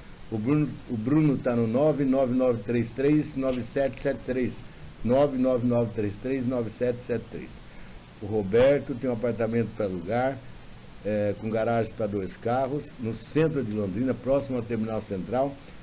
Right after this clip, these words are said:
Ele pede setecentos e cinquenta reais. Nove nove oito treze sete três oito cinco. Nove nove oito treze sete três oito cinco. O Rodrigo tem uma charrete com arriame novo, ele quer vender por mil e quinhentos reais.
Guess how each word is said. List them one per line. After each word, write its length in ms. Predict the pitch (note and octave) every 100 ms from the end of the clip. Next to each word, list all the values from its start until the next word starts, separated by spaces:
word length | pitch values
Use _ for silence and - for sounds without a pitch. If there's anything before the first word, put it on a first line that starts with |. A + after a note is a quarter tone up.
| -
Ele 100 | A2
pede 220 | C3 C3+
setecentos 540 | A#2+ C3+ B2 - D3 D3+
e 40 |
cinquenta 300 | D3 C#3+ D3
reais. 340 | C#3+ C#3+ F2+ - - - - -
Nove 360 | C#3 E3 D3
nove 340 | D3 D3 B2 C#3
oito 260 | C3+ A#2 A#2 -
treze 440 | C#3+ D#3+ D#3 C#3+
sete 400 | C#3+ - C3+ A#2+
três 280 | A#2 C3+ C3+
oito 220 | C3+ B2
cinco. 460 | - C#3 C#3 A2 E2 - - - -
Nove 300 | A2+ C3+ C3+
nove 320 | B2+ B2+ A2+
oito 240 | A#2+ G#2 G#2
treze 300 | - B2 C3+
sete 280 | A#2 B2+ A#2+ -
três 200 | A#2+ A#2+
oito 180 | A#2+ A2
cinco. 380 | - G#2+ F2+ D2 - - - - - - -
O 60 |
Rodrigo 420 | D#3 E3 E3+ G#3+
tem 140 | F3+ G3
uma 160 | F3+
charrete 760 | D#3+ E3 C3 B2+ D3+ - - F2+ -
com 100 | C3+
arriame 420 | C3 B2+ C#3+ C3
novo, 500 | A2 C3+ D3+ G#2+ E2+ D#2+ -
ele 100 | A2
quer 160 | A#2 B2+
vender 280 | B2+ B2
por 140 | B2+ B2+
mil 140 | C#3
e 60 | D3+
quinhentos 320 | D3+ D3 B2
reais. 360 | C3 F2+ -